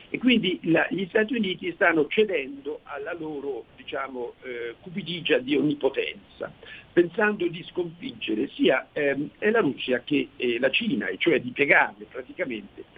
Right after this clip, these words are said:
ai loro interessi. Teniamo pre-, pro-, eh, presente che, eh, sia la Cina che la Russia, eh, sono troppo grandi per consentire una proiezione dell'impero americano nei prossimi decenni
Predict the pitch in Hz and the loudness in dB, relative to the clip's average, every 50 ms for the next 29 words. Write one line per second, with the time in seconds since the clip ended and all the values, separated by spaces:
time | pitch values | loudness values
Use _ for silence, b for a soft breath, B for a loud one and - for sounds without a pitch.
0 | B B B B _ _ - 120 127 127 131 131 123 107 117 117 - - 127 127 | B B B B _ _ -6 -6 -4 -4 -2 -4 -2 -2 -4 -4 -4 -4 -6 -6
1 | 127 127 123 110 104 107 - - 117 120 123 208 247 254 240 202 - - 185 165 | 0 0 0 0 0 -6 -8 -10 -12 -10 -4 0 2 4 4 4 2 4 2 2
2 | 143 143 - - 196 190 165 135 - - - 139 131 127 - 127 - - 175 160 | 2 0 0 2 2 4 4 2 -2 -6 -6 -4 -4 -4 -6 -10 -8 -6 -6 -4
3 | 160 147 135 123 117 - - 131 127 - - 190 151 - B B B B B B | -2 -2 -2 -2 -4 -6 -8 -8 -8 0 0 0 0 0 B B B B B B
4 | B B B - 151 156 151 147 135 135 - - - - - - - 247 214 175 | B B B 0 2 4 4 4 2 -2 -6 -12 -14 -14 -12 0 2 4 4 4
5 | 170 143 - - 214 180 165 - - 135 135 127 123 110 107 - - - 135 135 | 2 0 0 -4 -2 -2 -2 -2 0 0 0 0 -2 -4 -8 -10 -8 -6 -6 -6
6 | - - B B B B _ - 151 151 139 - - 226 214 208 196 175 165 - | -6 -10 B B B B _ -4 -2 -2 0 2 4 4 4 4 4 2 2 2
7 | 214 226 220 - - 151 170 170 139 127 117 113 110 107 110 107 - 165 - - | 2 0 0 0 -2 0 2 2 2 2 -2 -8 -10 -12 -12 -10 -8 -10 -6 -4
8 | 180 175 175 - - 175 175 170 156 - - 180 170 139 120 180 120 131 160 170 | -4 -4 -4 -4 -4 -4 -4 -4 -4 -8 -12 -10 -6 -6 -4 -2 -2 -4 0 0
9 | 165 143 - 165 165 160 143 165 - - - - 185 170 151 120 113 117 123 135 | -2 -2 0 0 0 2 2 0 -2 -2 -2 2 2 2 2 0 -4 -6 -4 -4
10 | 143 139 139 - - 170 156 160 143 139 139 147 - - 156 143 139 123 117 117 | -4 -4 -4 2 2 4 4 4 2 0 -4 -6 -2 0 0 0 0 0 -4 -8
11 | 120 - 151 165 - - - 127 123 120 - 214 214 - 139 117 117 113 113 113 | -8 -4 -2 -2 -2 -2 -6 -6 -6 -2 -2 -2 0 2 2 2 2 0 -2 -6
12 | 120 - | -6 -8